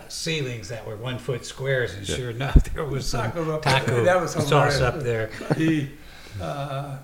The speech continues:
Speaker 3: well, that was fun. We did that, and there were just a lot of, uh, we, we all got along. The, the,
Speaker 1: Yeah.
Speaker 3: those, all those math teachers got along.
Speaker 1: Yeah, it
Speaker 3: Now, we had a couple come in. We had a, I remember one, I forget who it was,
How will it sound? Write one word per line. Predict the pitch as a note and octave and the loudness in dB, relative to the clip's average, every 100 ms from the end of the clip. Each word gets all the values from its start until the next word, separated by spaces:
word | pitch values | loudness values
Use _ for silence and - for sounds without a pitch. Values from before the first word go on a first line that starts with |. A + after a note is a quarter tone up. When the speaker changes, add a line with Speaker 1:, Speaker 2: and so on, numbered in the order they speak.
| - | -10
Speaker 3:
well, | C#4+ | -2
that | A#3+ | 0
was | E3+ C#3 | 0 -4
fun. | - - - - - C#4 | -10 -14 -18 -20 -20 -16
We | G3 | -10
did | D3 D#3+ | -6 -4
that, | D3 D3 - | -4 -4 -4
and | D#3+ | -4
there | D#3+ | -4
were | D3 | -6
just | F3 - | -8 -6
a | |
lot | C3+ C3+ D3+ D3+ | -2 0 2 2
of, | C#3 - - - - - - - | -2 -8 -20 -20 -20 -20 -20 -18
uh, | - - - C#4+ G#3+ A#3+ G#3+ G#3 | -12 -10 -12 -16 -12 -10 -10 -8
we, | G3+ | -2
we | |
all | G3+ G3 F#3 | 2 2 2
got | E3+ | 2
along. | D3+ G#3 - - - - | 4 4 2 -2 -14 -14
The, | E3 | -14
the, | E3+ D#3+ C#3 C#3 F#3 - | -12 -10 -8 -6 -8 4
Speaker 1:
Yeah. | D3+ A2+ | 6 6
Speaker 3:
those, | E2 - | 4 -2
all | - F#3 F#3 | 4 4 4
those | D#3 - | 0 -2
math | D3 C#3 | -4 -4
teachers | - D3 C3+ | -8 -12 -10
got | B2+ - | -10 -6
along. | - | 0
Speaker 1:
Yeah, | A#2 F2+ F2 | 0 0 -4
it | B2 A2+ | 0 4
Speaker 3:
Now, | D#4 | 6
we | A3+ G3 | 4 4
had | G3+ | 4
a | F#3+ | 4
couple | - G3+ G3+ | 0 -2 -4
come | - F#3 | -6 -2
in. | F3+ F3+ E3+ - - - - - - - - - - | 2 2 0 -8 -2 2 2 0 -4 -12 -18 -20 -12
We | F3 G#3+ | -2 2
had | F#3 | 2
a, | D#3 | 2
I | D3+ D3 B2+ B2+ | -4 -6 -4 -2
remember | F3 F3 A#2+ | -2 -4 -4
one, | D3 F#3+ D3 | -2 -2 0
I | C#3+ | 0
forget | C#3 D3+ D#3 | 0 -6 -6
who | D3 D3+ | -4 -4
it | |
was, | C3+ F#3+ G3 F3+ | -4 -4 -4 -8